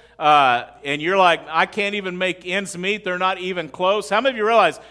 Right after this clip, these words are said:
with our economy, the ends keep getting further and further apart?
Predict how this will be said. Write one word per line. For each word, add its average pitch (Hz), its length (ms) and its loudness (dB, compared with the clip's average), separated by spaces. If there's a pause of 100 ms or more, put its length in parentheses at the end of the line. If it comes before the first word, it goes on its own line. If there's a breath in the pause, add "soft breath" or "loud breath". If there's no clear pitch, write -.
(120 loud breath)
with 160 140 -4
our 233 160 4
economy, 220 500 0
the 170 160 -4
ends 208 180 -4
keep 170 200 -6
getting 160 180 -4
further 170 280 -2
and 147 120 -8
further 151 260 -4
apart? 123 440 -4